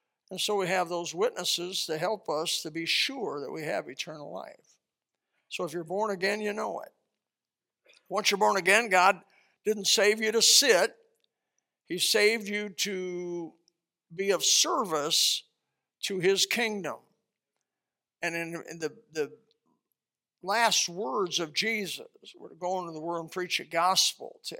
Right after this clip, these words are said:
every creature. That was pretty much his last words to us. So the function of this church, why are we here? What do we spend the money for? What do we have all this for? Is so that we're a organized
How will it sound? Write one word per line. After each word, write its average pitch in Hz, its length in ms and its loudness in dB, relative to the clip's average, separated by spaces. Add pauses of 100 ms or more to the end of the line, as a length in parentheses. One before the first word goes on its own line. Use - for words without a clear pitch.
every 156 300 -4
creature. - 580 -4 (960)
That 151 100 -6
was 156 160 -10
pretty 202 260 -4
much 190 280 -2
his 147 120 -8
last 165 360 0
words 170 380 -4
to 127 120 -12 (100)
us. - 220 -10 (480)
So 214 200 2
the 190 60 0
function 294 440 2
of 196 80 -4
this 175 160 -2
church, - 600 -2
why 220 200 2
are 254 120 6
we 202 140 6
here? 170 240 4
What 156 120 -2
do 208 60 0
we 214 120 -2
spend 196 320 -2
the 175 40 -6
money 175 280 -2
for? 123 280 -8
What 147 120 -4
do 190 80 -4
we 202 140 -2
have 180 200 2
all 156 140 4
this 151 100 -4
for? 139 240 -6 (340)
Is 180 140 -2
so 214 220 4
that 190 100 0
we're 185 300 2
a 165 280 2 (280)
organized 240 880 2